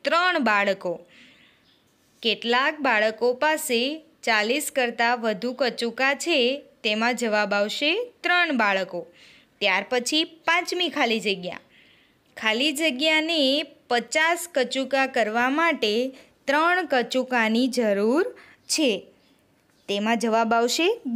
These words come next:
ગૌરી. ગૌરીને પચાસ કચુકા કરવા માટે ત્રણ કચુકાની જરૂર છે. ત્યાર પછી પ્રશ્ન નંબર છ, સુનિલ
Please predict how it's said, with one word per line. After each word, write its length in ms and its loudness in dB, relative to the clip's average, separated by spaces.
ગૌરી. 460 2
ગૌરીને 600 2
પચાસ 640 2
કચુકા 560 0
કરવા 480 0
માટે 320 2
ત્રણ 460 2
કચુકાની 720 2
જરૂર 480 2
છે. 160 2
ત્યાર 260 2
પછી 300 -2
પ્રશ્ન 400 0
નંબર 360 2
છ, 80 -2
સુનિલ 520 -2